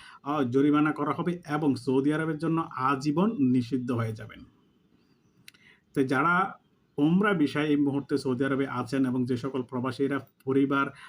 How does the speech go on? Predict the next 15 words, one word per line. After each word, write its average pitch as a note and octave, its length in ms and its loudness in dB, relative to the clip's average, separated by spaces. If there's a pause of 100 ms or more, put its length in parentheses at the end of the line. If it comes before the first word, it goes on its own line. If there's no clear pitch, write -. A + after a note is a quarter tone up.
(100)
আ, A#2+ 400 -4
পরিবারের C3+ 360 2
সদস্যদেরকে C3+ 680 -4
সৌদি B2 360 -2
আরবে C3 260 -2
উমরা C#3 300 0
ভিসায় C3+ 260 0
নিয়েছেন, C#3+ 400 0
তাদের, C3 500 -6 (360)
আ, C3+ 260 0 (180)
বলছি C3+ 380 -2
আপনারা C3+ 340 -2
অতি D#3+ 420 -8
সত্বর, C#3+ 480 -8
অর্থাৎ C3 300 -8